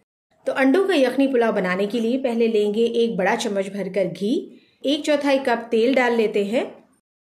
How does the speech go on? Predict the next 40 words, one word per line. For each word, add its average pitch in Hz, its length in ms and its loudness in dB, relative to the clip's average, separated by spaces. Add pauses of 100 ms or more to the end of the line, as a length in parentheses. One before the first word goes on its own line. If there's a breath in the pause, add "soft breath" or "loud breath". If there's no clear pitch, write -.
(320)
अंडे 262 260 2
मैंने 311 300 4
यहाँ 247 240 0
पर 233 160 0
लिए 214 260 0
हुए 220 280 2
हैं 220 200 0
आठ। 208 400 -2 (460 soft breath)
हल्के 294 300 2
हाथों 285 380 0
से 294 240 0
छुरी 269 380 2
या 233 140 2
फिर 240 200 0
फोर्क 226 340 -2
से 214 200 0
इस 226 380 -2
तरह 220 220 2
से 220 200 0
इस 220 120 -2
पर 202 240 -4
कट्स 233 240 -4
लगा 185 240 0
लेंगे 175 440 -2
ताकि 220 300 -2
अंडे 220 340 0
फ्राई 202 340 -2
करने 175 320 -2
पर 269 320 -4
फटे 190 240 -2
नहीं। 170 320 -6 (500)
अब 220 120 -4
मीडियम 254 380 2
फ्लेम 254 240 4
पर 349 140 0
अंडों 247 380 2
को - 80 0
फ्राई 190 300 0
कर 190 160 0
लेंगे। 180 380 -4